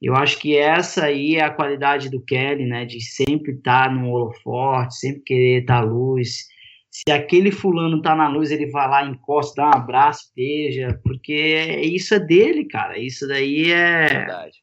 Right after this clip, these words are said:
Speaker 1: é, é o cara que tá aí há mais de trinta anos em alta performance. Você não conseguir ver, não conseguir enxergar nenhum outro atleta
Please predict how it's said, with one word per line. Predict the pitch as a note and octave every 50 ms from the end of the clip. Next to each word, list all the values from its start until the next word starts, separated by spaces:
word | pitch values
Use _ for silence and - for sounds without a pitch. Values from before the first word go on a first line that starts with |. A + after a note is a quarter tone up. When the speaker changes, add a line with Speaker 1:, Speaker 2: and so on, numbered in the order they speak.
| _ _
Speaker 1:
é, | - B2 A#2+ - C3 C3+ C#3+ D3 D3 D3 C3+ G#2 F#2+ - _ _ _ _ -
é | - C3+
o | C#3 C#3 C3+ C3+
cara | _ - - F3 E3 D#3 E3+ F3+ F#3
que | F#3 - -
tá | F#3 - - F#3+
aí | G3 F#3+ F#3 F#3 F#3+ G3 G3 G3 - - - - - - - - _ _ _ -
há | - - C#3 - - -
mais | D#3+ D#3 D3 D#3+ F3 F#3
de | F3+ F3+
trinta | F#3 - F3 E3+ F3 F3 F3+ F3+
anos | D#3+ D#3 D#3 E3+ F#3 F#3+ F#3 F3+
em | F#3+ F#3
alta | F3 F3 F#3 F#3 G3
performance. | F#3 - F#3+ F3+ E3 - - D#3+ D#3+ E3+ F#3+ F#3+ F3 D3 - C3+ B2
Você | B2 C3 B2+ - - D3
não | D3 D3+ D#3 E3+
conseguir | D#3+ - E3+ D#3+ - - D#3+ D3+ - - D#3+ F3 F#3 F3 D#3+ D3
ver, | D#3 E3 F3 F#3 G3
não | F#3+ F3+ E3
conseguir | - E3+ D#3+ - - E3 F3
enxergar | F3 F3+ - F3+ E3+ E3 D#3+ E3+ F3
nenhum | F3+ F3+ F3+ F3+ G3 G3+ G3 F3+
outro | E3+ E3+ F3 F#3+ F#3+ F#3+ F#3 F3
atleta | E3 D#3 - D#3+ D#3 D#3+ E3+ G3 G3 - - C#3 C3 C3